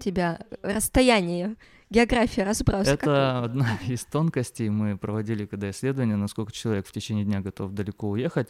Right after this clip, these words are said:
Speaker 2: Для Англии это было где-то двадцать пять километров. Двадцать пять-пятьдесят километров, и максимальный радиус был вот где-то в этом ключе.
Speaker 1: А если звезда светила дальше?
Speaker 2: Это хороший вопрос,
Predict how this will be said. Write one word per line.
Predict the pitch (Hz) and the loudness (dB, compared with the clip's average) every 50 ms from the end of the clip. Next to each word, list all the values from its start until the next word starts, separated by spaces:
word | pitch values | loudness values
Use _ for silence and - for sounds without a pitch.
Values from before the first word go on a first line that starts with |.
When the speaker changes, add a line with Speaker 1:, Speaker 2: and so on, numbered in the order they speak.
| _ _ - | _ _ -6
Speaker 2:
Для | 110 110 110 104 104 113 113 110 107 | -4 -2 0 0 0 0 0 2 2
Англии | 139 151 143 117 110 110 | 2 2 2 2 2 0
это | 104 - 113 | 0 0 -2
было | 98 104 117 113 | -2 0 0 0
где-то | 101 104 101 - 104 | 0 -2 -4 -4 -4
двадцать | 98 104 104 - - | -2 -2 -2 -4 -4
пять | - 101 - | -6 -8 -6
километров. | _ 104 95 92 90 82 - - - 98 | _ -6 -6 -4 -6 -6 -8 -10 -10 -10
Двадцать | 101 98 - - | -8 -8 -6 -6
пять-пятьдесят | 120 - - - - 110 104 - | -6 -6 -8 -10 -14 -14 -12 -8
километров, | - 104 117 151 175 - - 113 - - - | -6 -4 -4 -4 -4 -4 -6 -8 -8 -8 -6
и | - | -4
максимальный | 107 101 104 - 113 107 101 95 95 98 | -4 -4 -4 -4 -4 -4 -4 -4 -4 -4
радиус | 117 127 117 101 98 | -4 -4 -4 -6 -8
был | 104 107 107 | -8 -10 -10
вот | 107 95 - - | -10 -10 -10 -12
где-то | 107 98 - 101 | -12 -12 -10 -10
в | |
этом | 104 98 - 110 113 - - | -12 -10 -12 -14 -14 -14 -10
ключе. | - 113 117 110 - - - 107 95 90 - _ - | -6 -6 -4 -4 -4 -4 -4 -4 -4 -6 -10 _ -8
Speaker 1:
А | - 170 | -4 0
если | 175 214 240 - - 226 | 2 2 2 2 0 0
звезда | 208 190 185 185 175 165 196 202 | 0 0 -2 -4 -2 -2 -2 -2
светила | 208 - - 180 - - - 180 180 170 165 | -2 -4 -6 -8 -8 -6 -4 -4 -4 -4 -4
дальше? | 160 156 151 147 143 160 - - - - 220 | -4 -4 -4 -4 -4 -6 -8 -10 -10 -4 0
Speaker 2:
Это | - 131 - - | 0 0 2 0
хороший | 127 - 143 143 160 143 - - 101 | 0 0 2 2 2 2 2 -2 -4
вопрос, | 90 92 - 110 117 107 110 - - | -4 -6 -4 -4 -4 -4 -4 -6 -10